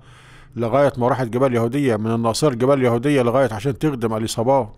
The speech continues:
وتقعد ثلاث شهور. وبعدين الست العذراء كانت واخدة بشارة الملاك، هي أخرى كانت أول يوم للحمل بتاعها،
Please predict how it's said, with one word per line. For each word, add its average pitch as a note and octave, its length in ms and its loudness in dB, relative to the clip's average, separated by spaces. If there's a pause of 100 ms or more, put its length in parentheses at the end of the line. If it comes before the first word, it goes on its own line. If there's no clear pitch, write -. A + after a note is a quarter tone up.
(240)
وتقعد C#3 480 2
ثلاث D#3+ 180 4
شهور. C#3+ 420 2 (280)
وبعدين A#2 400 4
الست F#3+ 340 2
العذراء D3+ 340 2
كانت C3 180 -2
واخدة D3 240 2
بشارة D3 360 0
الملاك، B2 500 2
هي A#2 80 6
أخرى C3+ 240 4
كانت B2 300 0
أول C#3 240 2
يوم C#3+ 180 2
للحمل C3+ 360 0
بتاعها، - 240 -2